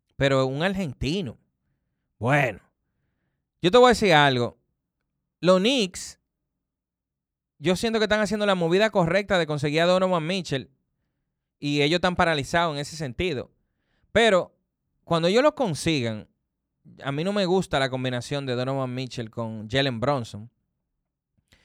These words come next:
Ojalá y le vaya bien, ojalá y entren a los playoffs. No siguen, no le van a dar la liga a los top equipos del este. Entonces, nada,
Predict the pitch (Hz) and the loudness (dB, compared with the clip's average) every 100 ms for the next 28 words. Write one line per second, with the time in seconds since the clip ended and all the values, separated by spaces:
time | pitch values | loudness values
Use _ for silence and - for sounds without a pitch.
0 | _ - 139 143 160 190 180 165 135 208 | _ -6 0 4 4 6 6 6 6 4
1 | 175 147 151 156 180 185 180 180 156 131 | 2 0 2 4 4 2 0 -2 -2 -2
2 | 135 202 185 180 - - _ _ _ _ | 2 2 2 -2 -10 -20 _ _ _ _
3 | _ _ _ _ _ 127 170 226 233 - | _ _ _ _ _ -2 2 4 2 0
4 | 208 196 196 180 107 160 208 220 185 196 | -2 0 -2 -4 -4 0 4 4 2 2
5 | 180 180 180 156 175 160 147 - 139 139 | 2 4 2 2 2 2 0 0 -2 -2
6 | 123 156 151 139 135 156 143 139 131 175 | 0 0 0 -4 -6 -6 -2 -2 2 0
7 | 185 - - _ _ _ 139 131 151 - | 0 -6 -16 _ _ _ -12 -6 -6 -2
8 | 170 156 143 139 131 131 247 208 - | 0 2 2 2 -2 0 0 0 -4